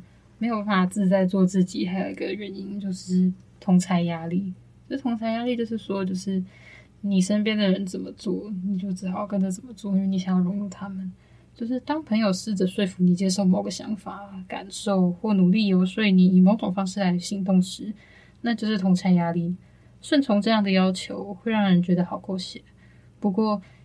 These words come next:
一个拥有健康自尊的人不需要想办法说服别人，或是对别人施压。一个拥有健康自尊的人也不需要对同侪压力妥协或屈就。就比如说我今天可能刚上大学，就是来到一个新的环境，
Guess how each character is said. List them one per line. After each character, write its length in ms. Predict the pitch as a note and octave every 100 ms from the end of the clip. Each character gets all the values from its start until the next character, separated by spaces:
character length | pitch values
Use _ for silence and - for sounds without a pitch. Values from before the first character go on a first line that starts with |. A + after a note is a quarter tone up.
| -
一 120 | A#3+
个 100 | C4
拥 180 | A#3+ C4+
有 80 | G3
健 180 | A#3+
康 200 | G#3+ A3
自 160 | G#3+ A3
尊 160 | G3 G3
的 100 | G3
人 300 | F#3 G3+ F#3 -
不 120 | A3
需 160 | G3
要 100 | G3
想 180 | F#3 G3
办 140 | G3 F3+
法 100 | F#3
说 160 | G3
服 140 | F#3 -
别 160 | -
人， 320 | G3+ F#3+ G#3 F3+ -
或 140 | G#3
是 140 | F3+
对 120 | F#3+ F#3+
别 140 | F#3+
人 140 | F3+
施 260 | F3 - F#3+
压。 240 | F#3+ F#3 F#3+ - - _ _
一 80 | A3+
个 120 | C#4
拥 140 | C4 D4+
有 120 | A#3+
健 180 | C4 A#3+
康 180 | A#3+ A#3+
自 120 | -
尊 140 | B3
的 120 | A#3
人 320 | F3+ - G3 -
也 120 | G3
不 120 | F#3+
需 140 | G3 G#3
要 100 | G3
对 120 | G3+
同 180 | F#3+ F#3+
侪 160 | G3
压 120 | F#3+ G3
力 140 | F#3+
妥 220 | - -
协 220 | - G#3+
或 140 | F#3 G3
屈 220 | F#3 G3+
就。 280 | F#3 A#3+ - - _
就 220 | - D4 C#4
比 140 | G3+
如 200 | F#3 F3+
说 280 | F#3 G3+ G3+
我 220 | F#3+ F3+
今 180 | F3+ F#3+
天 340 | F#3+ F#3+ G3
可 120 | - F3+
能 120 | F3
刚 200 | F3+ F3+
上 220 | F#3 F3
大 220 | F3 E3+
学， 420 | E3+ - F#3 G#3
就 120 | F#3 F#3+
是 100 | F#3
来 140 | F3
到 100 | F3+
一 40 | F3
个 60 |
新 200 | F3+ F#3
的 100 | F3+
环 200 | - - F#3
境， 240 | -